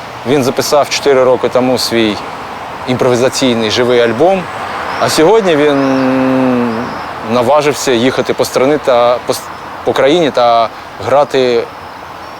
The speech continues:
кожного дня концерти. І мені здається, це вчинок сьо-, в сьогоденні. Записали, якось буде.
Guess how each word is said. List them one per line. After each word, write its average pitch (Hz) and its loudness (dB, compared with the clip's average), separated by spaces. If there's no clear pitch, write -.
кожного 123 0
дня 113 0
концерти. 107 -4
І 107 0
мені 143 2
здається, 135 2
це 127 2
вчинок 104 0
сьо-, 110 -2
в - -8
сьогоденні. 104 0
Записали, 196 2
якось 127 2
буде. 107 0